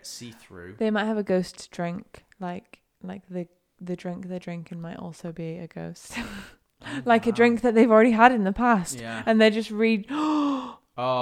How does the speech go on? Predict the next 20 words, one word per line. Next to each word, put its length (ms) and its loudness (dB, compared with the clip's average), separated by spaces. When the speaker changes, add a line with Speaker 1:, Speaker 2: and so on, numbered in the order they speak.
Speaker 1:
does 120 -8
that 100 0
Speaker 2:
Yeah, 140 0
Speaker 1:
mean 180 -4
Speaker 2:
no, 240 6
you 80 -2
know 160 6
when 100 0
you 60 -6
go 80 4
to 120 -4
heaven, 480 0
right? 380 2
Speaker 1:
No. 320 -10
<laughs> 200 -16
Speaker 2:
I 680 8
Speaker 1:
Haven't 280 -2
been, 80 6
have 200 4
you? 240 -2